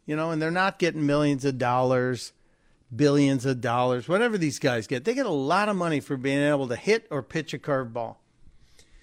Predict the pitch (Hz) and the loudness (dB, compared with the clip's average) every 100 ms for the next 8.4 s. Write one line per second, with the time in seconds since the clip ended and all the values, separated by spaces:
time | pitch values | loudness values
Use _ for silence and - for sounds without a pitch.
0 | _ _ 170 190 165 202 233 190 165 185 | _ _ -2 0 2 0 2 0 0 2
1 | 180 180 170 143 151 151 151 - 262 - | 2 4 2 4 4 4 2 -2 -6 -6
2 | - 135 120 139 - _ _ _ _ _ | -4 -4 -4 -12 -20 _ _ _ _ _
3 | _ _ _ _ - 147 165 143 147 151 | _ _ _ _ -10 -6 -4 -2 -2 -2
4 | 143 147 - 185 190 147 120 135 113 - | -2 -4 -6 -4 0 0 -2 -8 -8 -2
5 | 143 139 135 127 127 123 131 - 190 175 | 0 2 0 0 0 0 -4 -2 -2 -2
6 | 131 120 147 170 170 160 151 143 139 127 | -4 -4 -2 -2 -2 -2 0 0 -4 -4
7 | 175 160 147 131 180 147 131 - 165 160 | 0 2 2 0 0 0 -2 -6 -4 -4
8 | 156 151 127 | -2 -2 -4